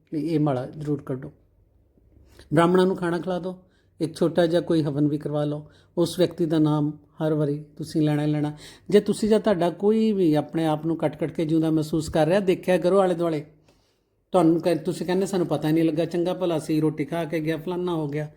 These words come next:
ਨਹੀਂ ਨਾ, ਅੰਦਰ ਪਤਾ ਨਹੀਂ ਕਿੰਨਾ ਦਵੰਦ ਯੁੱਧ ਚੱਲ ਰਿਹਾ ਹੁੰਦਾ।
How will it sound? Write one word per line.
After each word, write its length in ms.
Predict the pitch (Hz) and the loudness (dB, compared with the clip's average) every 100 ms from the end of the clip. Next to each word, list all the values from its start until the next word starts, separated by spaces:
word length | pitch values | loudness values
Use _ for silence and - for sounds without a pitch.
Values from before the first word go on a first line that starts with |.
| _ - _ - | _ -20 _ 2
ਨਹੀਂ 320 | 170 160 196 | 4 6 4
ਨਾ, 140 | 208 190 | 4 2
ਅੰਦਰ 240 | 175 190 | 2 0
ਪਤਾ 220 | 185 208 | 0 -2
ਨਹੀਂ 120 | 202 | -2
ਕਿੰਨਾ 240 | 185 175 180 | -2 0 0
ਦਵੰਦ 340 | 160 180 180 | 0 0 0
ਯੁੱਧ 140 | 180 156 | -2 -2
ਚੱਲ 240 | 170 147 | 0 0
ਰਿਹਾ 160 | 151 147 | 2 0
ਹੁੰਦਾ। 280 | 135 120 | -2 -6